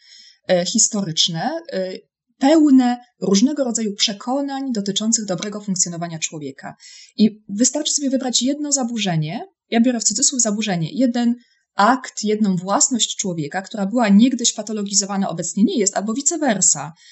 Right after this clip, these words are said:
tak? Niegdyś była uważana za, e,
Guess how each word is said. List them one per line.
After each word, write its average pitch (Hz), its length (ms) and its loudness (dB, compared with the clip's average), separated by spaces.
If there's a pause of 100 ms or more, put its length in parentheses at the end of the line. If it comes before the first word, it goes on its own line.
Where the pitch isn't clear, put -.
(120)
tak? 240 220 2
Niegdyś 220 320 4
była 208 140 -4
uważana 196 360 -2
za, 180 220 -8 (540)
e, 175 260 6